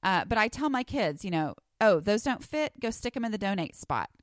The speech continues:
'cause they were clean and they just tried 'em on. That's like in a store, you know, so they're clean. They don't need to be washed again. Um, but, "Oh, those pants are too short, go stick 'em in the donate spot. Go stick 'em in the donate box," or whatever it is. Um, that,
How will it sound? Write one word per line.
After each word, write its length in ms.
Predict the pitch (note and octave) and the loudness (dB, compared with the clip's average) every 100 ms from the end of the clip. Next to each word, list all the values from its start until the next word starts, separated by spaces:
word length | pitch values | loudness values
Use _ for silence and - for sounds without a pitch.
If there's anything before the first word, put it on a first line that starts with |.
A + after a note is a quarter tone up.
| - | -12
'cause 160 | F3 | -8
they 100 | E3+ | -6
were 120 | E3+ A#3 | -6 -8
clean 600 | - D4+ C#4 C4+ C4 C4 | -4 -2 0 0 0 -2
and 180 | E3+ | -6
they 80 | D3 | -6
just 220 | D3 - | -8 -10
tried 220 | - G#3+ A#3+ | -8 -6 -2
'em 100 | A#3+ | -2
on. 300 | G3+ F#3+ G3+ | -2 -2 -4
That's 240 | - - | -6 -8
like 160 | D#3 F3 | -8 -6
in 80 | |
a 40 | G#3+ | -6
store, 420 | - F#3 F3 E3+ | -6 -4 -2 -2
you 100 | F3+ | -2
know, 120 | D3+ | -6
so 140 | - D#3 | -6 -4
they're 140 | F3 | -4
clean. 320 | - C4+ A#3 | -4 -6 -4
They 80 | G3 | -4
don't 100 | F#3 | -4
need 100 | G3 | -6
to 60 | A3 | -4
be 60 | |
washed 280 | A3 F#3+ - | 0 -2 -2
again. 300 | E3 D#3 D#3+ - - - - | -6 -4 -6 -10 -20 -14 -4
Um, 360 | F#3+ E3+ D#3 - _ _ | 0 0 -4 -14 _ _
but, 160 | F#3+ - _ - | -2 -2 _ 2
"Oh, 180 | G#3 F#3 | 4 4
those 200 | F#3 - | 0 0
pants 240 | A#3 A#3 | -4 -4
are 80 | A#3+ | -4
too 120 | B3 | -6
short, 280 | - A3+ - | -4 -4 -4
go 80 | F#3+ | -6
stick 240 | - - | -8 -8
'em 60 | F3 | -6
in 60 | |
the 60 | D#3 | -2
donate 300 | D3 B2+ - | -2 -4 -8
spot. 300 | - D#2+ - | -10 -10 -8
Go 100 | E3 | -10
stick 240 | - - G3+ | -10 -10 -8
'em 80 | |
in 80 | F3+ | -6
the 60 | E3+ | -4
donate 400 | D3+ D3+ - F3 | -4 -4 -8 -2
box," 420 | E3 C#3 - - | 0 0 -2 -8
or 80 | D#3+ | -6
whatever 340 | F3 D#3 D3 | -2 -2 -2
it 60 | C3 | -4
is. 200 | - - - - - - | -8 -14 -20 -20 -14 -4
Um, 340 | G3+ E3+ D#3 - - - _ _ _ - | 0 0 -4 -12 -20 -20 _ _ _ -14
that, 640 | G3+ G#3 G3 A3 - - | -2 0 2 0 -4 -10